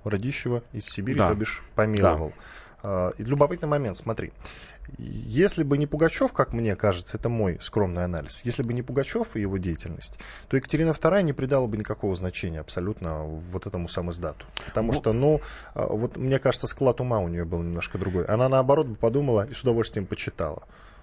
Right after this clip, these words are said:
Speaker 1: Ну вот, как мне кажется.
Speaker 2: Да. Более того, абсолютно согласен. Более того, вот часто забывают сказать важную вещь. А, двадцать второго июля тысяча семьсот восемьдесят девятого года цензор, э, петербургский дал разрешение на печать этой книги.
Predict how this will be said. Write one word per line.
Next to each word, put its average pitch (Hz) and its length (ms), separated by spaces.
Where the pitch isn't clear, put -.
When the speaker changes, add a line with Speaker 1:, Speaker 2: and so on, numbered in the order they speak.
Speaker 1:
Ну 135 100
вот, 123 120
как - 180
мне 101 100
кажется. 85 420
Speaker 2:
Да. - 220
Более 127 260
того, 104 320
абсолютно 117 400
согласен. 87 560
Более 123 240
того, 113 240
вот 101 140
часто 143 320
забывают 107 380
сказать 101 320
важную 98 320
вещь. - 340
А, 98 360
двадцать 123 340
второго 117 380
июля 113 420
тысяча - 300
семьсот 113 300
восемьдесят 101 360
девятого 101 400
года 151 240
цензор, 131 520
э, 95 120
петербургский 107 640
дал 127 240
разрешение 131 520
на 110 100
печать 123 320
этой 92 180
книги. 76 460